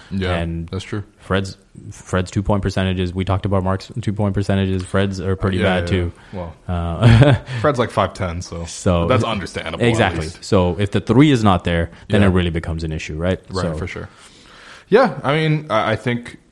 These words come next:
Speaker 1: uh, luckily this is something that Nurse is aware of. He's cognizant of it, and I think now that he's had, um, a bunch more players step up, I think it's helpful. I think the Raptors going on a road trip early in the season,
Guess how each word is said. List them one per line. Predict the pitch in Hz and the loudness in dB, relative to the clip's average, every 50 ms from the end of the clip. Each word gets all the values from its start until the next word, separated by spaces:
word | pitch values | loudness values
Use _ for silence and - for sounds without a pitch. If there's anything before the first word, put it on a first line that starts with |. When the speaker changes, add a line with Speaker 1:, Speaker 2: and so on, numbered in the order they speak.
| _ _ - | _ _ -12
Speaker 1:
uh, | - 104 - - - - - 123 | -10 -10 -10 -12 -16 -10 -4 0
luckily | 127 151 170 - 214 202 | 2 2 2 4 4 4
this | 180 147 151 156 | 4 4 2 0
is | 151 | 0
something | 147 156 151 151 135 | 2 2 2 4 2
that | 120 107 101 | 2 0 2
Nurse | 98 104 107 113 110 - - - - | 2 2 2 2 0 -2 -10 -12 -8
is | 107 107 95 | -4 -4 -2
aware | 95 87 87 92 92 104 117 | -2 -4 -2 -2 0 2 2
of. | 131 120 | 2 2
He's | 107 95 92 | 0 -2 -4
cognizant | - - 117 98 101 104 101 101 113 107 | -2 -2 0 0 0 0 -2 -2 -2 0
of | 107 104 110 | 0 2 2
it, | 117 | 0
and | 107 98 98 | 0 0 -2
I | 95 92 | -2 -2
think | - - 113 104 101 | -2 -4 -4 -4 -2
now | 95 95 95 95 95 92 | -2 0 0 0 0 0
that | 95 98 - | -2 -4 -4
he's | - 95 98 90 - | -4 -4 -6 -4 -4
had, | - 95 95 95 90 - - - - - - - _ _ _ | -4 -4 -2 -2 -4 -6 -8 -14 -20 -20 -20 -20 _ _ _
um, | - - 92 87 - - - 76 78 - - - - - _ _ _ _ _ - - - _ - | -14 -12 -10 -8 -8 -6 -6 -8 -8 -8 -10 -12 -14 -20 _ _ _ _ _ -20 -20 -16 _ -8
a | |
bunch | 95 95 104 101 98 - - | -4 -2 -2 -2 -2 -2 -2
more | 104 98 | -2 -2
players | 95 - 101 95 95 95 - | -2 -2 -2 -2 -2 -2 -4
step | - - 87 - - | -4 -6 -4 -2 0
up, | 92 110 - | -2 -2 0
I | 113 104 | -2 -4
think | - 101 95 95 | -4 -4 -4 -4
it's | 92 87 - | -6 -6 -6
helpful. | - 92 101 - - - 175 180 - | -4 -2 -2 -2 -2 -4 -2 0 0
I | 95 | 0
think | - 113 104 95 | 0 -2 -4 -2
the | 101 | 0
Raptors | 101 101 101 95 - 107 98 98 | 2 2 2 2 0 -4 -4 -4
going | - 104 101 101 101 | -2 -2 0 0 0
on | 98 | 0
a | 95 | 0
road | 90 92 98 98 - | 0 0 0 -2 -2
trip | - 98 92 | -4 -6 -4
early | - 95 95 92 | -2 -2 -2 -2
in | 90 | -2
the | 92 90 | -4 -4
season, | - - 110 107 104 113 117 113 120 117 | -4 -2 -2 -2 0 0 0 -2 -2 -4